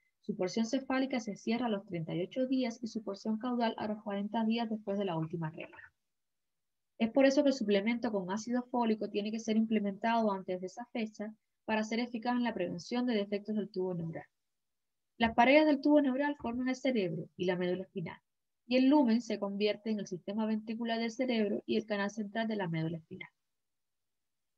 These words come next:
Durante la sexta semana, el extremo cefálico forma tres vesículas primarias, que hacia la séptima semana se desarrollan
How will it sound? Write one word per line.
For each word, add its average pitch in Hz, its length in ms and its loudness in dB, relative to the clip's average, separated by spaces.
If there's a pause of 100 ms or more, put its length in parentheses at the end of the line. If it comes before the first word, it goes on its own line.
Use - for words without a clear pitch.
(100)
Durante 226 300 2
la 233 120 4
sexta 311 280 4
semana, 277 520 2
el 196 80 2
extremo 240 340 -4
cefálico 247 640 -4
forma 226 300 -2
tres 247 200 -2
vesículas - 560 -4
primarias, 156 640 -6 (440)
que 220 60 0
hacia 214 220 0
la 175 80 0
séptima 254 420 -2
semana 262 400 0
se 226 120 -8
desarrollan 208 580 -2